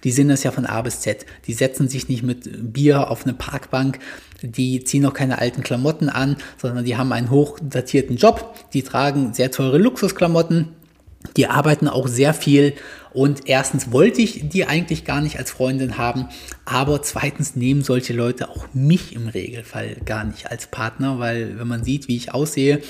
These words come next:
so eine, so eine Gucci-Lady, die vielleicht selber Millionärin ist und den ganzen Tag auf irgendwelche Kongresse und hochkarätigen Millionärs-Events geht, die will nie mit so einem kleinen, voll tätowierten Assi wie mir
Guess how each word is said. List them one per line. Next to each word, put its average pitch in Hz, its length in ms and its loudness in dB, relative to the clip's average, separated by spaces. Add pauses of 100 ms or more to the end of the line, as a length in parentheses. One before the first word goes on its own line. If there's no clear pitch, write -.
(340)
so 139 140 -2
eine, 131 420 2
so 127 100 0
eine 131 160 4
Gucci-Lady, 139 840 2 (280)
die 123 100 2
vielleicht 131 420 -2
selber 135 300 2
Millionärin 127 640 0
ist 139 240 -2
und 120 280 -4
den 120 180 -6
ganzen 131 240 -4
Tag 123 100 -4
auf 117 80 -6
irgendwelche 123 340 -4
Kongresse 131 540 -2
und 123 120 -2
hochkarätigen 123 680 -4
Millionärs-Events 120 840 -4
geht, 135 280 0 (460)
die 117 140 -2
will 123 120 2
nie 135 120 4
mit 127 120 -2
so 127 80 -2
einem 120 80 -2
kleinen, 123 600 -2
voll 127 220 -4
tätowierten 120 800 -4
Assi 120 320 -4
wie 120 100 -2
mir 135 340 2